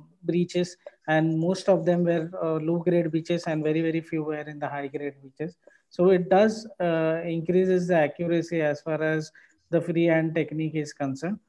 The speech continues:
and, uh, definitely falis-, facilitates the pedicle screw insertions more accurately,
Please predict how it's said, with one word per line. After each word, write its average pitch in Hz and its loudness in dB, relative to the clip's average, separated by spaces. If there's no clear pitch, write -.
and, 165 4
uh, 165 2
definitely 180 0
falis-, 170 -2
facilitates 185 0
the 180 4
pedicle 175 0
screw 175 -2
insertions 170 -2
more 165 -2
accurately, 165 -2